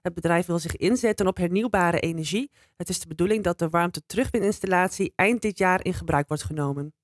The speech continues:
Zometeen meer nieuws uit Zuidoost-Drenthe en je hoort meer over het politieorkest. Maar eerst Museumcollectie Brands. Zij openen dit weekend een tentoonstelling die helemaal gaat over kerst.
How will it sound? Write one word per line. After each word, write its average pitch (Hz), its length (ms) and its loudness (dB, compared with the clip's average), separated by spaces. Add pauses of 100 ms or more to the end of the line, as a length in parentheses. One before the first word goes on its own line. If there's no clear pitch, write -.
(420)
Zometeen 190 680 0
meer 254 200 0
nieuws 233 340 -2
uit 226 220 0
Zuidoost-Drenthe 175 680 -2
en 220 400 -2
je 190 100 -2
hoort 165 280 -2
meer 180 260 -2
over 180 460 -2
het 190 160 -6
politieorkest. 190 1160 -6 (680)
Maar 247 180 0
eerst 294 340 0
Museumcollectie 254 720 0
Brands. 202 500 -2
Zij 190 200 -2
openen 185 320 -2
dit 185 140 -2
weekend 202 340 -4
een 196 140 -4
tentoonstelling 214 760 -2
die 226 240 -8
helemaal 294 420 2
gaat 175 340 -2
over 165 280 -4
kerst. - 520 -4